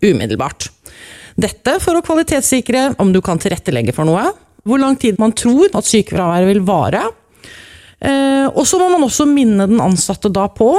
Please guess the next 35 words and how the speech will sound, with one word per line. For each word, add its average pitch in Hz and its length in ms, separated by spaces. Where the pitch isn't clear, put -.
at - 280
denne 240 180
sykemeldingen 196 540
er 143 340
digital. 190 760
Det 175 220
betyr 190 420
at 180 140
den 233 160
ansatte 170 420
må 233 140
gå 185 320
inn 175 160
på 233 100
sitt - 320
nav, 247 280
for 214 120
den 185 140
har 214 60
fått - 420
en, 262 140
en 233 240
e-post, 214 540
så 220 80
man 226 180
går 185 240
inn 226 160
på 254 220
sitt 262 260
nav, 392 240
og - 100
så 208 140
må 196 100
man 208 200
der 233 320